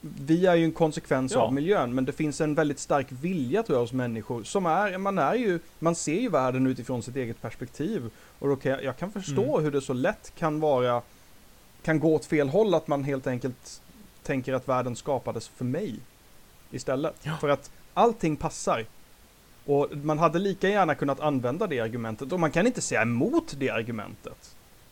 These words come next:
Speaker 2: Nej, och det är ju lite det intressant också. Det är det jag tycker är så sjukt kul med religion, att det handlar inte om att man ställer, alltså att man bara ställer fakta mot dumheter. Det handlar om att man ställer frågor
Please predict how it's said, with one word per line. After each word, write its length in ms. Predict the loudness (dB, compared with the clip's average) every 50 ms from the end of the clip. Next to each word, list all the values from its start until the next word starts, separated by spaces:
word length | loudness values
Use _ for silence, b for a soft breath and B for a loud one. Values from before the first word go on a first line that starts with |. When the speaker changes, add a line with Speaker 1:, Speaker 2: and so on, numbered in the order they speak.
| -20 -20 -20 -20 B B B B B B B -6
Speaker 2:
Nej, 200 | -2 0 0 2
och 120 | 0 0
det 100 | 0 0
är 120 | 0 2 2
ju 120 | 0 0
lite 280 | 0 -2 -2 -2 -2 0
det 100 | 0 0
intressant 680 | 0 -2 -4 -4 -6 -6 -4 -4 -4 -4 -4 -2 -2
också. 200 | -2 -2 -2 -2
Det 160 | -2 0 0
är 40 | 0
det 120 | 0 0
jag 260 | 2 2 0 0 -2 -6
tycker 260 | -8 -6 -2 -2 -2
är 40 | -2
så 120 | -2 -4
sjukt 440 | -6 -4 -2 -2 -2 -4 -6 -12 -10
kul 300 | -4 0 0 0 0 0
med 160 | 0 0 2
religion, 460 | 2 4 4 4 4 4 4 2 2
att 240 | 2 0 0 -2 -10 B B B B B B B B B -4
det 120 | 2 2 4
handlar 440 | 4 4 2 2 2 0 0 0 0
inte 400 | 0 -2 0 2 4 4 4 2 -2 -8 -2
om 260 | 0 2 2 2 2
att 280 | 4 4 4 4 2 -2
man 260 | -4 0 0 0 0
ställer, 560 | 0 2 2 2 4 4 2 2 2 0 -2 -4 -10 -20 -20 -8 -2
alltså 220 | 0 2 2 4 2
att 80 | 4
man 180 | 4 2 2 2
bara 300 | 2 2 2 4 2 0
ställer 360 | 2 2 2 2 2 2 0
fakta 560 | -2 -2 -4 -4 -4 -6 -8 -4 0 0 0
mot 260 | 2 2 0 0 -2 -4
dumheter. 960 | 0 2 4 4 4 4 0 0 2 2 2 2 2 0 0 0 2 2 2
Det 80 | 2
handlar 340 | 2 2 2 2 4 2 4
om 180 | 4 4 4 2
att 120 | 2 2
man 140 | 0 -2 -2
ställer 300 | 0 0 2 2 2 2
frågor 720 | 0 0 -2 0 0 2 0 0 2 2 2 2 0